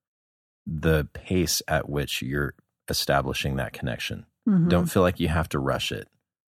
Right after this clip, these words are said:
Speaker 1: But if it feels, you know, if it feels like you're really making connection with this person,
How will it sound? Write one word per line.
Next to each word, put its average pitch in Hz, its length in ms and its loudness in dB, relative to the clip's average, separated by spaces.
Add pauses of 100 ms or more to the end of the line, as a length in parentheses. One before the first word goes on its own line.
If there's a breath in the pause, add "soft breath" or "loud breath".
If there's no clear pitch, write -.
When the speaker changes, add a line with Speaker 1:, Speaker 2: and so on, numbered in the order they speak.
(500)
Speaker 1:
But 85 260 -2
if 78 120 0
it 73 100 -2
feels, 87 440 2 (260)
you - 80 2
know, 90 80 6
if 76 100 -2
it 73 80 -6
feels 87 260 2
like 85 160 0
you're 73 100 0
really 76 260 2
making 73 320 -2
connection 80 540 0
with 76 100 0
this - 180 -4
person, 69 640 -2